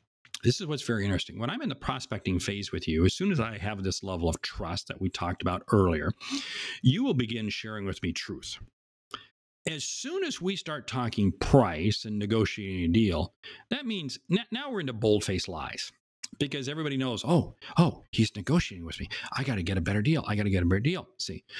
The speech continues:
So if I prospect right and do it right, I'm gonna uncover the full value of what that need is, what that outcome is. So what I always say is that I sell first and negotiate second. See, I'm selling first.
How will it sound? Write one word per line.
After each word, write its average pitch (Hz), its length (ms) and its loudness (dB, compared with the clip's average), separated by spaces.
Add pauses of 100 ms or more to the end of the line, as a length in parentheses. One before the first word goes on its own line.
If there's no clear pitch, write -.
(140)
So 147 380 -4
if 156 180 -4
I 240 120 -6
prospect - 600 -8
right 117 400 4
and 104 80 -6
do 110 120 4
it 98 40 6
right, 131 240 6 (460)
I'm 180 160 0
gonna 220 180 -4
uncover 139 500 0
the 104 120 4
full 139 280 4
value 104 500 0
of 82 80 0
what 98 240 8
that 85 220 -2
need 120 460 10
is, 82 320 -2
what 110 140 4
that 98 160 0 (140)
outcome 104 580 0
is. 85 380 2 (680)
So 160 140 -4
what 175 100 -2
I 151 160 -10
always 123 400 2
say 196 200 -6
is 117 140 -10
that 117 140 -6
I 104 140 0
sell 139 420 -6
first 131 580 -2
and 107 140 0
negotiate 104 640 0
second. - 400 -8
See, 123 180 -6
I'm 101 160 -4
selling - 520 0
first. - 680 -2